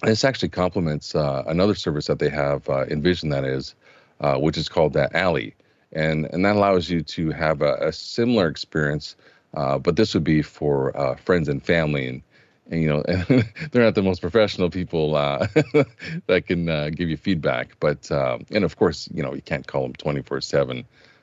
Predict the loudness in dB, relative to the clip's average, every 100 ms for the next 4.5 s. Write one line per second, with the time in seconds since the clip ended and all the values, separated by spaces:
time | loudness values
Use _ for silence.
0 | _ -12 -2 0 0 -2 0 0 2 0
1 | 0 0 2 0 2 0 0 -4 -2 -2
2 | 0 0 0 -6 -6 -6 -8 -6 -4 -4
3 | -6 -4 -4 -4 -6 -8 -8 -8 -6 -4
4 | -4 -6 -6 -8 -12